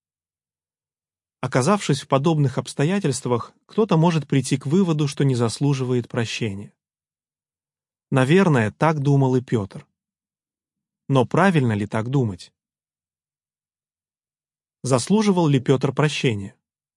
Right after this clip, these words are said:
Абзац девятнадцатый. Вопрос.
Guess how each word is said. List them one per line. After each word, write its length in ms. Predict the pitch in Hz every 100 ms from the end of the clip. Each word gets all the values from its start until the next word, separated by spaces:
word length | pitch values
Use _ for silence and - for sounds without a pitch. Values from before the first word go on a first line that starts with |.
| _ _ _ _ _ _ _ _ _ _ _ _ _ _ -
Абзац 420 | 123 117 175 -
девятнадцатый. 880 | 139 139 147 135 107 127 - - - _ _ _ -
Вопрос. 540 | 131 139 127 95 -